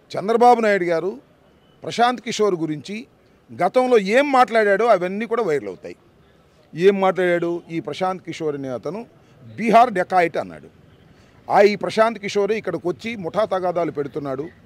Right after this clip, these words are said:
హత్యలు చేయించుతున్నాడు, మత కల్లోలాలు రేపుతున్నాడు, దేవాలయాల మీద దాడులు చేయించుతున్నాడు, చేయించి మా మీద రుద్దుతున్నాడు, ఇలాంటి మాటలన్నీ మాట్లాడారు. కోడికత్తి కేసు అతని వ్యూహమేనన్నారు.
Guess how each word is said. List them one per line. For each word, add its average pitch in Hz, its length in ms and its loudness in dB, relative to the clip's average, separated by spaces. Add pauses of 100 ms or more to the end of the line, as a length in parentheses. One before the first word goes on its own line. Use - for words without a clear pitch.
(320)
హత్యలు 240 360 -2 (100)
చేయించుతున్నాడు, 160 680 -4 (360)
మత 180 200 -4
కల్లోలాలు 233 520 4
రేపుతున్నాడు, 165 720 -4 (320)
దేవాలయాల 233 640 6
మీద 208 220 0
దాడులు 185 360 0
చేయించుతున్నాడు, 147 720 -8 (360)
చేయించి 262 260 2
మా 185 200 -2
మీద 226 240 -2
రుద్దుతున్నాడు, 175 840 -4 (840)
ఇలాంటి 254 220 -2
మాటలన్నీ 262 380 -4
మాట్లాడారు. 143 500 -6 (680)
కోడికత్తి 190 440 2
కేసు 214 260 -4
అతని 202 240 -4
వ్యూహమేనన్నారు. 208 760 -4